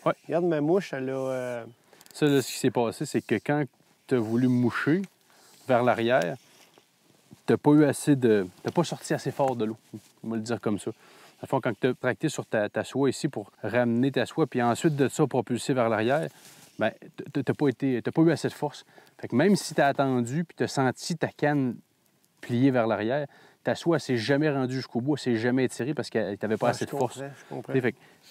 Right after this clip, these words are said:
Speaker 1: faut
Speaker 2: Ça,
Speaker 1: vraiment quand
Speaker 2: ma
Speaker 1: même plus.
Speaker 2: sortie, ma sortie de la soie de l'eau en avant, elle manquait de vitamine.
Speaker 1: C'est exactement ça.
Speaker 2: <laughs>
Speaker 1: Deux, trois petites pierres à feu, puis ça aurait été correct.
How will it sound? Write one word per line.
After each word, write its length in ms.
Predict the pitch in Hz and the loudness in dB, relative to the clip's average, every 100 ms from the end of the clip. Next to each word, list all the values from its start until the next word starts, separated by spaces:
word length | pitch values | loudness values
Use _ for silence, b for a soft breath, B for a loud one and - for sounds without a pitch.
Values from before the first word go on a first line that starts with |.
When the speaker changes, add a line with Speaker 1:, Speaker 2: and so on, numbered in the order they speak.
| B | B
Speaker 1:
faut 120 | - 127 | 0 4
Speaker 2:
Ça, 60 | |
Speaker 1:
vraiment 240 | 131 131 165 | 6 6 4
quand 260 | - 143 | 4 4
Speaker 2:
ma 120 | 135 165 | 6 6
Speaker 1:
même 100 | 151 | 6
plus. 240 | 165 175 | 6 6
Speaker 2:
sortie, 260 | - 247 - 190 | 2 -10 -8 -2
ma 100 | 175 | 0
sortie 360 | - 196 - 311 | 0 -2 -2 4
de 60 | |
la 120 | 214 | 4
soie 460 | 139 - 165 208 220 | 4 0 2 4 2
de 200 | 165 143 | 2 2
l'eau 360 | 139 139 185 165 | 4 6 4 2
en 80 | 135 | -2
avant, 340 | 120 147 185 - b | -2 -2 -2 -8 b
elle 80 | 151 | -4
manquait 240 | 135 120 131 | -4 -2 -6
de 40 | |
vitamine. 340 | 110 113 123 110 _ - | -6 -14 -14 -14 _ -10
Speaker 1:
C'est 240 | - 123 | 0 0
exactement 540 | 107 117 - 110 101 - | 0 -4 -2 -2 -2 -6
ça. 120 | 117 113 392 - 440 | -8 4 6 8 4
Speaker 2:
<laughs> 440 | - 320 190 - 202 | 4 2 2 0 2
Speaker 1:
Deux, 140 | 127 | 2
trois 200 | 120 143 | 2 0
petites 240 | 120 - - | -2 -14 -6
pierres 260 | 131 123 | -2 0
à 80 | 113 | 0
feu, 180 | - 131 | -2 -6
puis 100 | - | -4
ça 80 | 110 | -4
aurait 100 | 104 | -4
été 140 | 107 | -4
correct. 380 | 110 101 - | -4 -6 -8